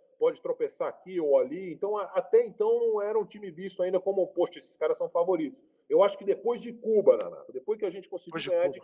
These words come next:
Speaker 1: Cuba, aí, porque o, o, o Mundial de noventa, que foi aqui no Brasil, foi a final Itália e Cuba, né? Então Cuba era esperado, de repente, uma final olímpica de novo, Itália e Cuba na final olímpica. E quando a gente conseguiu, né, quando nós conseguimos atropelar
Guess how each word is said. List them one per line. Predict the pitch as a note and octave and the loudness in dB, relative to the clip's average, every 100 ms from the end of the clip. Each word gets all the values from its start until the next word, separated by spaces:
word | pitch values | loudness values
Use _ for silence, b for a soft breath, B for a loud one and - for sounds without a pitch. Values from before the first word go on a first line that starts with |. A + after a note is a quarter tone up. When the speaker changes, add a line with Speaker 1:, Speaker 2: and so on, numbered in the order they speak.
| _ | _
Speaker 1:
Cuba, | F#3 F#3 F#3 F#3 - _ _ _ - | -4 2 2 2 -4 _ _ _ -8
aí, | E3 F3+ | 0 0
porque | F3+ B3+ B3+ C#4 C#4 | 0 -8 -8 -8 -8
o, | - A#3 G3+ G#3 F#3+ G#3 | -6 -4 -4 -4 -2 -2
o, | |
o | |
Mundial | G#3+ C4+ - G#3 G3+ | -2 -4 -2 -2 -2
de | F3+ | -2
noventa, | D#3 E3+ G3 - | -4 -2 -8 -8
que | |
foi | E3+ | -8
aqui | D3+ D#3+ | -10 -10
no | D3+ | -8
Brasil, | C3 - F#3+ - | -8 -8 -16 0
foi | - B3 | 6 6
a | B3+ | 4
final | - E3 F3+ A3 - _ | -6 -2 0 -2 -8 _
Itália | A3 A3 E3 F3+ | -16 -4 0 0
e | A#3 | 0
Cuba, | A3 A#3 B2+ - - _ - | -4 0 0 0 -8 _ -4
né? | D#3+ | -4
Então | E3 A3+ A#3+ | 2 2 2
Cuba | - B3+ D#4+ A3 - | -2 -2 2 2 2
era | F#3 A#3 G#3 | -2 0 0
esperado, | - - D#3+ E3+ F3 | -4 -8 -4 -4 -6
de | E3 | -10
repente, | D3+ F#3 - | -12 -14 -8
uma | B3+ | -8
final | A#3+ C#4 | -4 -8
olímpica | D#4+ A3 - G#3+ | -6 -12 -2 -2
de | G3 | -2
novo, | F#3 A3 D3 | 2 2 2
Itália | D3+ _ D3+ D#3+ G3+ | -10 _ -4 -2 -4
e | |
Cuba | - G#3 G3+ - _ _ | -4 -4 -4 -4 _ _
na | F3 | -10
final | E3+ F3+ A#3 | -8 -2 -2
olímpica. | G#3 G#3 _ - - _ _ | -2 -8 _ -16 -16 _ _
E | C#3 | -20
quando | _ A#3+ D#4+ | _ 0 0
a | |
gente | D4 A3+ - | -8 -10 -6
conseguiu, | G3+ F#3+ D3+ G3+ G3+ E3+ | -8 -8 -12 2 4 6
né, | E3 D3+ | 4 0
quando | F3+ F3+ | -2 0
nós | F3+ F3 | 0 0
conseguimos | F3 E3+ F3+ E3+ | -8 -8 -10 -6
atropelar | D#3 - G3+ G3 E3 D3 C#3 - | -6 -2 -2 2 0 2 0 -4